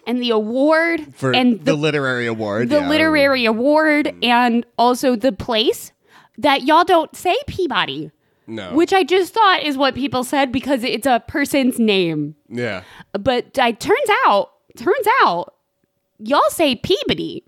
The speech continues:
Speaker 2: Peabody.
Speaker 1: Like fucking sociopaths.
Speaker 2: <laughs> It's the, and this is what I said at the time is it's the only place in the world you could go and mispronounce it. And if somebody corrected you, you would say,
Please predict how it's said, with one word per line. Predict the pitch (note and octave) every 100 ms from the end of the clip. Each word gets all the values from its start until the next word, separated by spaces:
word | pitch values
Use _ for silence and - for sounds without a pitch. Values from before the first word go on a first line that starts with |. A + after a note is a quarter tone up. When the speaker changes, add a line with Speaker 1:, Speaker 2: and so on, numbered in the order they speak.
| _ _ -
Speaker 2:
Peabody. | B3 B3 D3+ -
Speaker 1:
Like | C4 B3+ F#3 -
fucking | - F4 F#4 F#4
sociopaths. | E4+ D4+ C#4 A3+ D#3+ G3+ D#3+ E4 E4+ E4+ F4 E4 D#4 B3+
Speaker 2:
<laughs> | - _ D#3+ - - -
It's | F3+ D#3+
the, | E3+ D#3+
and | E3 D#3+
this | D#3+ D#3 E3+
is | F3
what | D3 D3
I |
said | D3 D#3
at |
the | C#3+
time | E3 D3+ C#3
is | A#2
it's | A#2+
the | C3
only | B2 C3+ D3
place | D3 C3 -
in | C3
the |
world | B2 B2
you | A2+ A2+
could | A2
go | B2 A2 F2+ E2+
and | G#2
mispronounce | A2+ - - B2 A2+ G2
it. | F2+
And | F2
if | G2+
somebody | - C3+ A#2+
corrected | - D3 C#3 G2
you, | F#2+
you | F#2+
would | G2 -
say, | G#2 F#2+